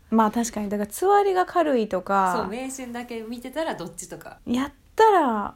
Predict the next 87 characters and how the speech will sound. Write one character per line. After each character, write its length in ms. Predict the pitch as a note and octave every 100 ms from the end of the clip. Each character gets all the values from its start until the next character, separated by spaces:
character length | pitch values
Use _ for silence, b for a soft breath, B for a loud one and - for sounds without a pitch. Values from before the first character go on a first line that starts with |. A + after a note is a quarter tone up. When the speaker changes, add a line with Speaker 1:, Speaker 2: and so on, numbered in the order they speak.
| -
Speaker 1:
女 180 | A3 B3+
子 180 | - A#3+
っ 20 | A#3
ぽ 140 | A3 F3+
い 60 |
な。 340 | F3 F3 F3 F#3+
Speaker 2:
あ 320 | G3 G3 F#3+
ー、 40 | F#3+
じ 100 | -
ゃ 20 |
あ 120 | F#4+
女 20 |
子 0 |
か 80 | D4+
な、 140 | D#4 D4+
Speaker 1:
つ 40 |
わ 340 | C#4+ C4+ C4 -
り 60 | D#4+
を 20 |
き 100 | -
つ 220 | - D4
い 80 | A#3
っ 80 | -
て 180 | F#3
言 180 | F#3 F#3
う 40 | F#3
か 160 | D3+
ら、 240 | A#2 - G#3+
男 380 | G#3 G3 G3+ F#3
の 100 | F#3
子 140 | D#3 F3+
っ 40 |
て。 40 |
Speaker 2:
う 40 | F3+
ん 440 | F3+ - - E3
う 40 | F3+
ん 100 | F3
う 20 |
ん。 60 | -
Speaker 1:
食 120 | D4
べ 120 | A4+ -
物 200 | G4+ B3+
は 80 | G#3
私 260 | G3+ G3+ -
で 120 | G#3
も 100 | G3
別 240 | G3 -
に 260 | G#3 G3+ G#3+ A3
何 180 | A#3
で 80 | B3
も 120 | A#3
い 40 | F#3+
け 140 | F#3+
る。 120 | F#3
甘 220 | G3 G#3 G3+
く 100 | -
て 140 | G3+
も 120 | F#3
辛-、 280 | - F#3 F#3+ - _ _ -
辛 280 | F4 G4+
い 60 | E4+
も 120 | C#4+
の 80 | B3
は 60 | G#3+
食 140 | G3
べ 100 | F#3+
ら 120 | F#3+
れ 80 | F#3
へ 60 | F3+
ん 100 | F3+
く 100 | -
な 80 | -
っ 60 |
た 100 | -
け 140 | - -
ど。 220 | - G3+ _
う 60 | G#3+
ん、 360 | F#3+ F#3 F#3 F#3+
ジ 100 | G#3+
ャ 40 |
ン 160 | G#3+ G#3 -
ク 140 | - F#3
も 160 | F3+
い 80 | F3+
け 180 | F3+ F3+
る 120 | F3
し。 540 | - - - - G3+